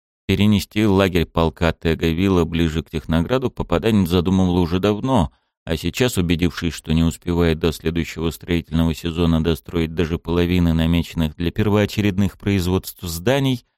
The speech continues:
не говоря уже о постоянном жилье для мастеров и защитных рвов и стен,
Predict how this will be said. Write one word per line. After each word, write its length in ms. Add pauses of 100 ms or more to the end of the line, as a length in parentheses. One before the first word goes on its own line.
(360)
не 140
говоря 320
уже 160
о 60
постоянном 760
жилье 600
для 180
мастеров 720
и 40
защитных 680
рвов 340
и 100
стен, 400